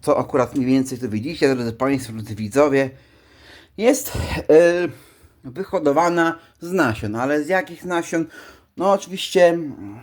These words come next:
chyba lata temu, może kilka lat temu, rok, może dwa lata temu dostałem,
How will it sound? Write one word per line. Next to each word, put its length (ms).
chyba 240
lata 280
temu, 340
może 300
kilka 340
lat 180
temu, 400
rok, 380
może 300
dwa 180
lata 240
temu 440
dostałem, 840